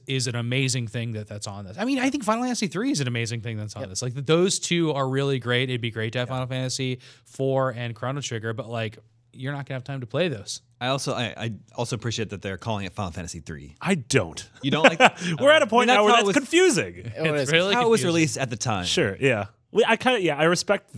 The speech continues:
Speaker 3: that aspect of it, but it's also, like, several people in the office were like, "Which one is this?"
Speaker 2: When I first started getting into video games journalism, we were still close enough to f-,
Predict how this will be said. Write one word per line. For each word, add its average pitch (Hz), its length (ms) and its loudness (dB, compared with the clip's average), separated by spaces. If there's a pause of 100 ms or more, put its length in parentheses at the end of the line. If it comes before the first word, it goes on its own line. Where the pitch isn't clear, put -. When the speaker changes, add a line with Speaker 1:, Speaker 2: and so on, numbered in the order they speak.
Speaker 3:
that 120 240 2
aspect 95 400 -8
of 90 80 -12
it, 92 120 -10
but 139 80 -2
it's 131 100 0
also, 151 200 4
like, 139 200 2
several 151 280 4
people 135 220 -2
in 127 40 -2
the 123 60 0
office 123 280 -2
were 107 60 -2
like, 104 100 -6
"Which 285 180 -6
one 311 160 -2
is 269 120 -6
this?" - 340 -10 (420)
Speaker 2:
When 135 120 -4
I 135 80 0
first 175 240 0
started 160 200 0
getting 135 180 -2
into 120 320 0
video 113 260 -4
games 107 260 -4
journalism, 101 680 -4
we 123 120 0
were 120 120 0
still - 220 2
close 165 440 0
enough 117 260 -4
to 127 80 -8
f-, - 140 -12